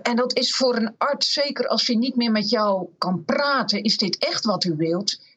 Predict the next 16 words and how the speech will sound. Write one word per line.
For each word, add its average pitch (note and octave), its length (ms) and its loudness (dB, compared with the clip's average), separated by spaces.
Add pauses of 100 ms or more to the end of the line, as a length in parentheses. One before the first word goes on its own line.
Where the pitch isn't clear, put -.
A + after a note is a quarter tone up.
(140)
Eh, - 120 -2 (140)
la-, A3+ 320 0
vind C#4 320 0
ik B3+ 120 -4
dat, A#3 380 0
vind C#4 340 0
ik F#3+ 120 0
dat A#3 180 0
je A#3+ 160 0 (720)
als A3+ 540 0 (320)
individu B3 720 2 (500)
veel C#4+ 440 2
van A3 160 2
een G#3+ 140 0
arts - 260 0
vraagt. - 640 -2